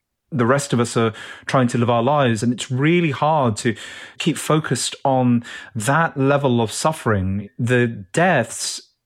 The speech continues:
you know, haven't fallen randomly across the entire country. They've disproportionately hit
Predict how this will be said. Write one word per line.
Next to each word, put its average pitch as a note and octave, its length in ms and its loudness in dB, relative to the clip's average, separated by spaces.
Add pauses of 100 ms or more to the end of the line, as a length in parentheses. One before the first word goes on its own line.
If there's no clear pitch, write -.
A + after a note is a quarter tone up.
(240)
you C#3 80 0
know, A#2+ 140 2
haven't D#3 640 0
fallen C3 760 0
randomly B2+ 600 2
across - 300 -4
the A#2 100 -2
entire G#2+ 340 0
country. C3 480 -2
They've G#2+ 240 -2
disproportionately A#2 840 -2
hit A2 400 -4